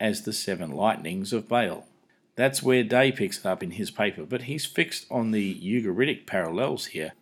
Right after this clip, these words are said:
and doesn't acknowledge the other nations and their gods mentioned in the Habakkuk passage because he's only looking at verse nine in isolation.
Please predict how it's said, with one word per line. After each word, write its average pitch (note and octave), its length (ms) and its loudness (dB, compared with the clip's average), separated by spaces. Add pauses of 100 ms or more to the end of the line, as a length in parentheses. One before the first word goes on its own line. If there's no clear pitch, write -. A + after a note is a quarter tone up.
(120)
and C3+ 460 2
doesn't D#3 340 2
acknowledge G2 680 0
the A2+ 120 2
other G#2 160 2
nations A#2 600 0 (160)
and G#2 180 -2
their E3+ 180 2
gods E2+ 540 -2
mentioned G#2 420 -2
in G2 220 -6
the F2 60 -6
Habakkuk F2+ 500 -6
passage B2+ 480 -4 (220)
because D3 320 -2
he's D#3+ 180 0
only D3+ 220 4
looking B2+ 260 4
at A2 80 0
verse G#2 320 0
nine G2 240 -2
in F2+ 100 -2
isolation. E2 760 -6